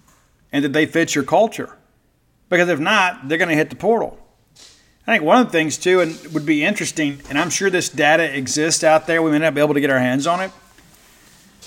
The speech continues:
but what's the percentage of, uh, players that transfer that leave their state or leave a border state, right? You understand people that, you know, are in a border states are reasonably close to home. What about people that,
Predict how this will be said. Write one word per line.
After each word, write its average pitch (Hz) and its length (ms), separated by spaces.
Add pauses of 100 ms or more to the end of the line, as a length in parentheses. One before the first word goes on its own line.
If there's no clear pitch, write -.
(380)
but 185 100
what's 226 260
the 247 60
percentage 202 600
of, 156 200
uh, 156 180
players 175 460
that 139 100
transfer 151 680
that 143 300
leave 160 260
their 160 140
state 220 480 (640)
or 143 100
leave 165 280
a 156 80
border 185 340
state, - 420 (420)
right? 151 340 (360)
You 165 200
understand 185 400
people 160 280
that, 143 220
you 175 80
know, 127 200 (540)
are 147 80
in 156 60
a 135 40
border 170 280
states 139 380
are 143 60
reasonably 139 480
close 139 280
to 127 80
home. 120 300
What 151 120
about 190 220
people 165 240
that, 147 140